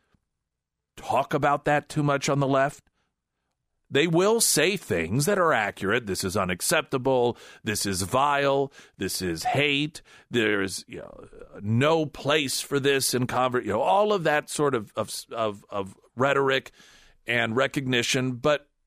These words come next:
do you ever stop to ask yourself why it's there to begin with? It doesn't happen on accident. It doesn't just come out of thin air.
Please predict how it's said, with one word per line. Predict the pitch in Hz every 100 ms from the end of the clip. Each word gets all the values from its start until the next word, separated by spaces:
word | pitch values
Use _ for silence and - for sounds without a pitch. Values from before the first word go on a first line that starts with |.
| -
do | 117
you | 131
ever | 156 196
stop | - 160 165
to | -
ask | 147 156 -
yourself | 147 - 147 131
why | 78 82 90 92 101 123
it's | 120 -
there | 110 101 110 117
to | -
begin | 104 92 87 101
with? | 110 139 - _ _ _ _ _ _ _ _ _
It | 143 131
doesn't | 160 170 233 214
happen | - 147 180 - 117 123 _
on | 113
accident. | 110 147 - - - _ _ _ _ _ _ _ _ _ _ _ _ _ _ _ _ _ _ _ _ _ _ _ _ _ _ _ _ _ _ _ _ 143
It | 139 123
doesn't | 147 165 175 175
just | 143 151 -
come | - 147
out | 147 175
of | 151
thin | - 151 143
air. | 143 170 135 -